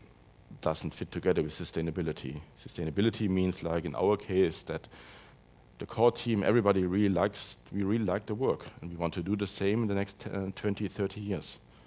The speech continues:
There's no interest in, in a, in a big exit, so no external investment. Second is we want to do everything free software and open source. So we don't really want to do this proprietary, mixed,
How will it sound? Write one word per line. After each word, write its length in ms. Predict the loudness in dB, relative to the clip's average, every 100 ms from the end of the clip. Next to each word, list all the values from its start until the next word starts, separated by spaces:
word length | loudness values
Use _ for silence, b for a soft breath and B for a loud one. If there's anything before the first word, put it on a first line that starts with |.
| B
There's 180 | -12 -4
no 120 | -2
interest 440 | 0 0 0 -2 -2
in, 260 | -4 -4
in 140 | -4 -6
a, 160 | -6
in 80 | -8
a 60 | -8
big 200 | -10 -12
exit, 360 | -12 -12 -12
so 120 | -6
no 300 | 0 4 4
external 440 | 4 -2 -4 -2 -2
investment. 560 | -4 -6 -8 -10 -10 -14 B B B B B B B
Second 300 | 6 8 6
is 120 | 4 2
we 40 |
want 140 | 4 4
to 60 |
do 120 | 2 4
everything 500 | 6 6 2 2 2
free 200 | 0 -2
software 400 | 0 0 0 -2
and 80 | 0
open 300 | -2 -4 -4
source. 400 | -4 -4 -8 -16 B B B B B
So 100 | -4
we 80 | 0
don't 180 | 0 0
really 240 | 0 0 0
want 240 | 0 -2
to 80 | -4
do 140 | -4
this 180 | -4 -6
proprietary, 960 | -6 -6 -4 -4 -2 0 0 0 -2 -2
mixed, 640 | -2 -2 -4 -10 -12 -16